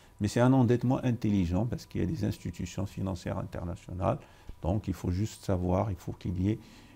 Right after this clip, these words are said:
une, une, une ingénierie. Mais ce que nous avons nous rend fiers, parce que nous avons maintenant plus de mille huit cents kilomètres d'autoroutes, donc qui lient toutes les, les grandes agglomérations et les grands pôles économiques. Nous avons plus de mille deux cents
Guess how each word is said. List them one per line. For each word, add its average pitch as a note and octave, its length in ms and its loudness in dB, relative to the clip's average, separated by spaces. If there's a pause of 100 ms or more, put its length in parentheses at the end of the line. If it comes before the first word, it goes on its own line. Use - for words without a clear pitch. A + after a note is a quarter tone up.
(120)
une, F2+ 280 0
une, F#2 280 0
une F#2+ 120 2
ingénierie. F2 680 2 (340)
Mais B2 480 8 (380)
ce - 240 0
que E3 160 6
nous C#3+ 260 8
avons A2+ 400 6 (220)
nous G#2+ 200 6
rend G2+ 220 4
fiers, A#2+ 380 0 (100)
parce - 180 -6
que - 280 0 (120)
nous G#2 160 2
avons G2+ 220 4
maintenant G2+ 300 0
plus G#2 240 -4
de G2+ 80 2
mille B2 280 4
huit A#2 120 2
cents A2 220 -2
kilomètres G2 580 0
d'autoroutes, - 580 -2 (640)
donc F#2 220 2
qui G#2 140 4
lient G2 240 2 (400)
toutes A#2 160 4
les, G2 240 2
les F#2+ 120 -2
grandes G2 360 4
agglomérations F#2+ 760 2
et G#2+ 40 0
les G#2+ 80 0
grands G#2+ 180 0
pôles G2+ 220 -4
économiques. G2+ 440 -2
Nous A2 140 4
avons A2 200 4
plus A2+ 320 -2
de G#2+ 120 2
mille B2+ 340 4
deux A#2 120 4
cents - 280 -2